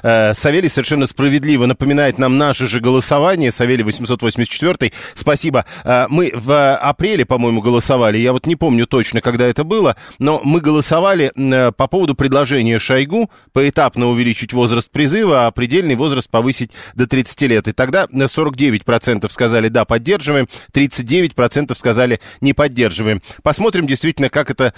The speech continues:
э, э, будет коррелироваться, если можно использовать это слово, э, с теми, э, г-, голосованиями,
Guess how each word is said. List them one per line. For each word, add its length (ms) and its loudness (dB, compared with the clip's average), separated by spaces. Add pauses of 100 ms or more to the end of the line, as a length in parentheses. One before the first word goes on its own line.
(160)
э, 80 0
э, 580 2
будет 340 -2
коррелироваться, 840 0
если 280 0
можно 280 0
использовать 480 0
это 160 0
слово, 380 0 (240)
э, 260 2
с 120 -10
теми, 500 2
э, 180 2
г-, 220 -4
голосованиями, 760 0